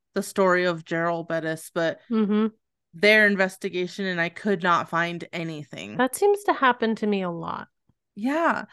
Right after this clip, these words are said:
Speaker 1: I just found little snippets in the different articles,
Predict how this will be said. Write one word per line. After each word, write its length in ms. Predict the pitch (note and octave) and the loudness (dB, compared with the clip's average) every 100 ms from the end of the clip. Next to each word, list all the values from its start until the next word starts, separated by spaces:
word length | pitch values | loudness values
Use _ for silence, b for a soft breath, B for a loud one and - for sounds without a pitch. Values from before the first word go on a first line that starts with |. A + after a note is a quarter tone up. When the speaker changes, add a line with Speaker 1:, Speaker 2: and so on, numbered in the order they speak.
| b | b
Speaker 1:
I 80 | A3+ | 4
just 160 | D4+ D#4 | 4 6
found 260 | D#4+ C4 | 4 4
little 220 | A#3+ C#4 | 0 -2
snippets 720 | C4 - B3 C#4 G#3+ G3+ G3 - | -6 -2 -2 2 2 0 -2 -8
in 200 | G#3 G#3 | -2 -2
the 80 | F#3+ | 0
different 340 | G#3+ G#3+ - | 0 -2 0
articles, 540 | F#3 A3 A#3+ B3 A3 | 0 -2 -6 -6 -6